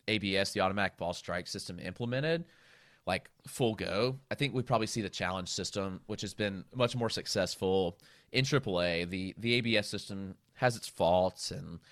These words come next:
there's so much that goes into it. So I think the challenge system is a, is probably what we see, and framing will matter then for sure. And Teal's a great framer, obviously great arm, great pop. He's just a leader. He's highly athletic. You see that behind the plate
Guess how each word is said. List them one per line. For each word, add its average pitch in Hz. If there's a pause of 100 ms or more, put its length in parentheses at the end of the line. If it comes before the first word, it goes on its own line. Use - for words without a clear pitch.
(280)
there's 120
so -
much 143
that 123
goes 92
into -
it. -
So 113
I -
think 165
the 104
challenge 107
system 92
is 85
a, 85 (500)
is 113
probably 147
what 127
we 101
see, 95
and 101
framing 123
will 117
matter 71
then 78
for 90
sure. 87
And 85
Teal's 104
a 95
great 98
framer, 101 (320)
obviously 101
great 117
arm, 110 (880)
great 117
pop. 85 (480)
He's 110
just 156
a 170
leader. 120 (220)
He's -
highly 117
athletic. 98
You 92
see 113
that 98
behind 101
the 95
plate 95